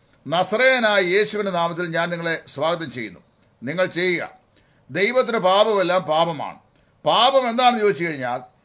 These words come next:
anything that is not in conformity to the character and will of God is sin. അതായത് ദൈവ സ്വഭാവത്തിനും ദൈവപ്രകൃതത്തിനും വിരുദ്ധമായി വരുന്ന എല്ലാം പാപമാണ്. ശ്രീമാൻ പുതുക്കുടിയോട് തന്നെ ഞാൻ ചോദിക്കുന്നു, അങ്ങ് രക്ഷിക്കപ്പെട്ടതാണെങ്കിൽ രക്ഷിക്കപ്പെട്ട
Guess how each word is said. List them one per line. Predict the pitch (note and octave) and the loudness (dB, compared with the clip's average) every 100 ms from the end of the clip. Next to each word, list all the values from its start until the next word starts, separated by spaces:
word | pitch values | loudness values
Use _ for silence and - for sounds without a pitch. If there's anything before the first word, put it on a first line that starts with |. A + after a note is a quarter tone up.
| _ _ | _ _
anything | D3 G3+ C4 C4+ C#4+ C#4 | -2 0 0 -2 -2 2
that | B3 A#3 A3 | 2 2 0
is | A3+ - G3 | -6 -2 2
not | G#3+ G#3 | 2 0
in | A3 F#3 | -4 -4
conformity | F#3+ E3+ G#3+ A3 F3+ F#3 | -4 -4 -4 -4 -6 -6
to | F#3 | -2
the | F3 E3 | -2 0
character | F3 G3+ G#3+ G3 G3 - D3 | 2 2 0 -4 -6 -4 -2
and | D#3+ D3+ | -2 -2
will | F3 A3 | -4 -2
of | A3+ D#3+ | -4 -2
God | D#3+ D#3+ D#3+ | -2 -2 -2
is | C3+ | -6
sin. | F3+ - _ _ C3 | -6 -8 _ _ -2
അതായത് | F3 G#3 G#3 D3+ - _ _ _ - E3 | 2 6 4 2 -6 _ _ _ -6 0
ദൈവ | A#3+ C4+ C#4 C#4 | 0 6 6 8
സ്വഭാവത്തിനും | G#3+ G#3+ A#3 B3+ A#3 B3 A3+ | 2 2 4 2 -2 -6 0
ദൈവപ്രകൃതത്തിനും | G3+ A#3 B3 - G#3 A#3 B3 A#3 A#3+ G3 | 0 2 0 -2 0 0 0 -2 -4 -4
വിരുദ്ധമായി | G3+ A3+ A3 G#3+ | -2 0 2 2
വരുന്ന | F#3 F#3+ F3+ | 0 2 2
എല്ലാം | E3 F#3+ D#3+ | 2 0 0
പാപമാണ്. | E3 D3+ G#2+ - _ _ _ _ - | -2 -2 -10 -12 _ _ _ _ -8
ശ്രീമാൻ | D3 G3+ G#3 G#3 | -2 2 2 2
പുതുക്കുടിയോട് | E3+ G#3+ A#3 B3+ B3+ B3 | -2 -4 -4 2 4 4
തന്നെ | A#3+ A3+ | 2 0
ഞാൻ | G3+ F3+ | 0 -2
ചോദിക്കുന്നു, | F3+ D#3+ A#2 E2+ _ _ _ _ - | -4 -6 -10 -18 _ _ _ _ -6
അങ്ങ് | D#3+ G#3 G3 | -4 0 0
രക്ഷിക്കപ്പെട്ടതാണെങ്കിൽ | F#3+ A#3 A#3+ B3+ B3+ A3 F3+ F3+ C#3+ C#3 - _ _ _ - C#3+ | -2 -4 0 0 2 2 0 -2 -8 -12 -16 _ _ _ -8 -2
രക്ഷിക്കപ്പെട്ട | G#3 G#3 B3+ C4+ C4 | -2 -2 -2 2 4